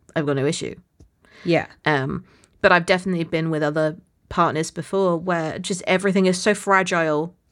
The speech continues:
Speaker 1: egotistically
Speaker 2: Mm-hmm.
Speaker 1: that they think that no matter what I do, whether it is platonic, innocent, or, like, it literally could be the most unromantic thing. Like, I could be doing the complete opposite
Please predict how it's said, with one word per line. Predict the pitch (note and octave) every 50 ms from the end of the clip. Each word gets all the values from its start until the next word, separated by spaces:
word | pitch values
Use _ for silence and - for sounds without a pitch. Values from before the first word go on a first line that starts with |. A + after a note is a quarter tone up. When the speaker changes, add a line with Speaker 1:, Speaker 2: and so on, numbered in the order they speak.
| _ F#3+
Speaker 1:
egotistically | F#3 F#3 F3+ F3+ D#3+ - - G#3 F#3+ - - D#3+ - - D3+ C#3 G#2+ -
Speaker 2:
Mm-hmm. | E3+ E3+ D#3+ D#3 D3 D3+ E3 D#3+
Speaker 1:
that | F#3 F#3+ E3+
they | F3 D#3+ D3+
think | C#3+ - - F3 E3 C3+ - -
that | - E3+ E3+ E3+ D#3 C3+ -
no | F3+ F3+ F3
matter | F#3 F#3+ G3 F#3 F3
what | E3 E3 E3 F3+ G3+ G#3
I | - D3 F#3 F3+
do, | E3+ F3+ G3+ G3 F#3
whether | E3 F3+ F3+ E3 F3 E3 E3
it | G#2+ A#2
is | D3+ -
platonic, | - - F#3 F3+ F#3 - - G#3+ G3+ G3 F#3+ - - - -
innocent, | G3+ F#3+ F#3+ F#3 F3+ F#3 - F3+ F3 E3+ - - - - -
or, | E3+ E3+ E3 E3 E3 D#3+ D#3+ - - - - - - - - -
like, | F#3+ F3 E3+ F3 - - _ _ _ _ _ _ _ _ _ _ _ _ _ _ _ _ _ _ _ _ _ _ _ _ _ _ _ _ -
it | G#3+ G3+ F3+ E3+ A#3+
literally | C4 C4+ D4+ - - C4+ B3
could | B3+ - G#3+ F3+
be | A3+ A3+ A3 A3
the | G3 G#3+
most | G3+ G#3 G#3 G#3 G3+ - - _ _ -
unromantic | A3+ B3+ C#4 C#4 C4+ B3+ A3+ F3+ F3 E3 D3+ C#3 C3+ B2+ C#3+ - C3+ F#2+ - -
thing. | - D#3 B2+ C3
Like, | D#3 F3+ A#3
I | A#3
could | - B3+ G#3
be | B3
doing | F#3+ A#3+ B3 A#3 A3 G#3+
the | G#3
complete | G#3 - A#3 G3 G#3+ A3 - - -
opposite | A3 G#3+ G#3+ - A3 F#3 - D3+ C3 - -